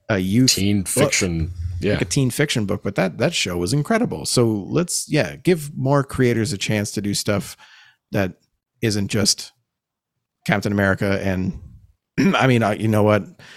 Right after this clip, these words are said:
Speaker 1: Alex, you might hate me for this one. I'm gonna jump in onto this one too. Like,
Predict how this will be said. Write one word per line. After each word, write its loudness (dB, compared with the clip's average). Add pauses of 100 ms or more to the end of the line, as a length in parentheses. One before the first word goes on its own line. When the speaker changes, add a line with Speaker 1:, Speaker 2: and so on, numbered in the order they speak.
(760)
Speaker 1:
Alex, 2
you 2
might 6
hate 4
me 4
for 2
this 4
one. 4
I'm 4
gonna 4
jump 2
in 2
onto 2
this 2
one 0
too. 0
Like, 2